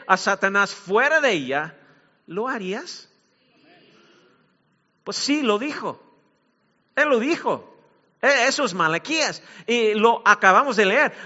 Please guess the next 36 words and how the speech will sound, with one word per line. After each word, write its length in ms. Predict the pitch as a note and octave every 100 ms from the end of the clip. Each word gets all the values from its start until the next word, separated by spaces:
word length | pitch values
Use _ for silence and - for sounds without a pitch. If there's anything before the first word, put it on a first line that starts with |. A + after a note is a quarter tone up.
| -
"Les 260 | G#3+ A3+ -
abriré 680 | G3+ G3+ F#3+ F#3+ A3+ C4+
las 260 | B3+ F#3 D#3
ventanas 560 | D3 C#3+ F#3 A#3+ C4
de 80 | A#3
los 180 | C4 C#4
cielos, 420 | - G#3 E3 D#3+ - -
derramaré 600 | F#3+ F3 F3+ F#3+ G3 A3+
una 260 | A#3 C#4
bendición 460 | D#4 C#4 B3+ A#3 A3+
tan 240 | A3+ A3
grande 500 | G#3 C4+ C4+ A3+ F#3
que 140 | F#3 F#3
no 160 | G#3
tendrán 400 | A#3 A#3 A3+ A3+
suficiente 600 | G3+ E3 G3 E3+ A#3 A3 A3
espacio 480 | E3+ G#3+ F#3 F#3
para 320 | F#3 G3+ A3+ A#3
guardarla". 1040 | F#3 G#3 G3+ G3+ A#3 C#4 C#4+ C4+ F3+ - - - - _ - -
En 160 | A#3+
otras 240 | C#4 C#4 A#3+
palabras, 640 | G#3 G#3+ C#4 A#3+ G#3 F#3+ - -
vas 340 | C#3+ C4 C#4+
a 40 | C4
hacer 320 | - A#3 A3
más 720 | G3+ G3+ C#4+ A#3 A#3 - - - _ _ _ _ _ _ -
y 340 | C4 B3+ C#4
voy 280 | D3+ D3+ F3
a 80 | F3
proteger 400 | F#3+ G#3 G#3+ A3
tus 200 | A#3 -
cosas 320 | A#3+ A#3+ G#3+
de 120 | A3
que 140 | G#3+
sean 400 | F#3+ G3 G#3 G3+
devoradas. 540 | F3+ F#3 G#3+ B3+ A#3+